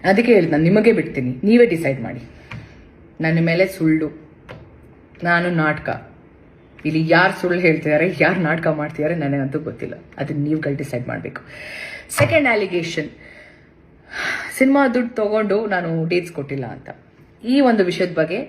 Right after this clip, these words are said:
ಆ, ನಾನು ಮಾತಾಡೋ ಹಾಗಿಲ್ಲ. ಯಾಕೆ ಅಂದ್ರೆ ಈ ವಿಷಯನ ಹ್ಯಾಂಡಲ್ ಮಾಡ್ತಿರೋದು ಸಾರಾ ಗೋವಿಂದ್ ಸರ್. ಅವರ ಫಿಲ್ಮ್ ಚೇಂಬರ್‌ಗೆ ಹೋಗಿದೆ ಈ ವಿಷಯ, ಆ, ಸಾರಾ ಗೋವಿಂದ್ ಸರ್ ಹ್ಯಾಂಡಲ್ ಮಾಡ್ತಿದ್ದಾರೆ, ಅವ್ರು ಇನಿಷಿಯೇಟಿವ್ ತಗೊಂಡಿದ್ದಾರೆ. So ಅವ್ರು ಹೇಳಿರುವಂಥ ವಿಷಯ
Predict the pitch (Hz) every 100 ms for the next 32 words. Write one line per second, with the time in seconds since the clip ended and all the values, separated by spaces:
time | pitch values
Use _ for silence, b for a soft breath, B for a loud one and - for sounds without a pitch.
0 | - - - 156 151 139 131 127 - -
1 | _ _ _ _ - 165 170 170 165 160
2 | 165 160 151 139 123 - - - - -
3 | B B B B B 170 196 214 233 220
4 | 202 220 202 - 185 185 202 165 156 170
5 | 151 147 - 147 190 156 147 151 151 135
6 | 127 131 - - 151 147 147 175 190 -
7 | 160 156 - 185 233 190 156 151 - 269
8 | B B B B B B - 165 165 196
9 | 220 208 196 190 170 165 147 151 143 131
10 | - 139 156 - 196 294 247 220 196 165
11 | 160 156 135 127 131 247 - - 170 160
12 | 156 B B B B B B - 247 254
13 | 220 208 208 185 170 165 160 -